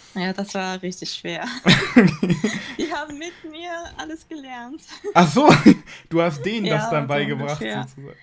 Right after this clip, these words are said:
Speaker 2: Ah.
Speaker 1: Ja, also schon, also Ende der Grundschule ungefähr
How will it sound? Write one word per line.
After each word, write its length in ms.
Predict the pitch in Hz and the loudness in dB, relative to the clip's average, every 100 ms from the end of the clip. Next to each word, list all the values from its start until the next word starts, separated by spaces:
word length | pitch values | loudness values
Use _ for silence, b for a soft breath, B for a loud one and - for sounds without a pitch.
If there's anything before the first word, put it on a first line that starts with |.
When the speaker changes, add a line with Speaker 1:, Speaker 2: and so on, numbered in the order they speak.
| - | -10
Speaker 2:
Ah. 60 | 185 | -6
Speaker 1:
Ja, 600 | 240 254 311 311 269 - - | -4 -4 -6 -6 -8 -14 -14
also 360 | 208 220 233 233 | -14 -12 -16 -14
schon, 600 | - 240 240 240 233 214 _ _ - | -16 -16 -14 -14 -14 -16 _ _ -20
also 200 | - 190 | -12 -8
Ende 320 | 214 247 247 240 | -6 -6 -6 -6
der 280 | 220 214 | -6 -6
Grundschule 600 | 214 214 269 - 339 339 330 | -6 -8 -8 -6 -6 -6 -8
ungefähr 640 | 330 330 339 320 320 302 | -10 -10 -8 -6 -6 -8